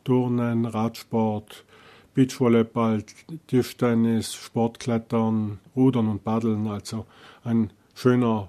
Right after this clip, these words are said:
Strauß an verschiedenen Sportarten. Und da bin ich eben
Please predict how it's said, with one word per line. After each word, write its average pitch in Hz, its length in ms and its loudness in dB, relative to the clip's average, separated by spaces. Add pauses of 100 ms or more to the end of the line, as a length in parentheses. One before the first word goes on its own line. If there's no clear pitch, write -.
(140)
Strauß 113 540 -2
an 110 100 -2
verschiedenen 113 580 -4
Sportarten. 131 680 -4 (600)
Und 120 280 -4
da 123 80 2
bin 127 180 2
ich 113 160 -2
eben 113 400 2